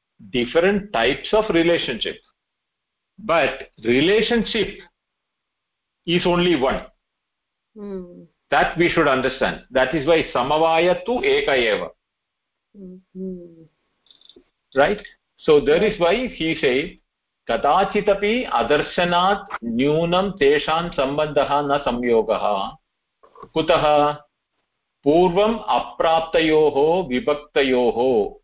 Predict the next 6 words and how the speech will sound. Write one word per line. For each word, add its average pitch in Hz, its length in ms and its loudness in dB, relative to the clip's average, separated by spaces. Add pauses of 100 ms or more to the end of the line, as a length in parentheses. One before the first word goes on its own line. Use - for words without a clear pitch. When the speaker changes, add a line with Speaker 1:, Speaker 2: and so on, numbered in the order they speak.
Speaker 1:
या 120 300 2
प्राप्तिः, 123 680 -2 (560)
साः 131 800 0
संयोग 113 1080 0
इति 113 240 -4
उच्यते। 92 680 -2